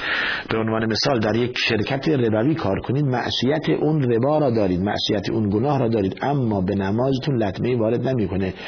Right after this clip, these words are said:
و نماز را باید سر وعده خوند و به طور صحیح خوند. این مسئله م-، نماز خوندن هستش. ولی از اینکه خود را، اه، نجات دهید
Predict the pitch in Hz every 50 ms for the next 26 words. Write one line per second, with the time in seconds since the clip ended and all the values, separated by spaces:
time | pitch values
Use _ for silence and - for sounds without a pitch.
0 | - - - - - - - 92 95 110 107 107 107 107 107 117 135 151 160 160
1 | 160 147 143 147 156 156 139 117 107 113 117 113 - - 110 107 104 110 110 107
2 | 101 104 135 123 - - 143 147 151 151 139 123 104 110 113 113 117 113 113 101
3 | 95 - 92 92 95 92 92 - 90 87 90 101 113 120 120 104 95 - - -
4 | - - 80 69 64 - - - - - 123 135 143 131 - - - - - 95
5 | 107 113 113 107 110 - - - - - - - - - - 98 98 98 - 85
6 | 85 90 92 92 95 92 95 92 95 - - - 92 85 82 - - 82 71 71
7 | - - - - - - - - - - - - 143 233 254 226 196 220 220 196
8 | 170 - - - 202 190 196 190 190 185 185 180 185 - - - - - - -
9 | _ - - - _ _ _ _ - - - - - - - - - - - -
10 | - - - 95 95 98 95 98 95 95 95 92 92 92 92 92 92 92 98 104
11 | 110 107 123 131 123 - - - - 76 82 85 - - - -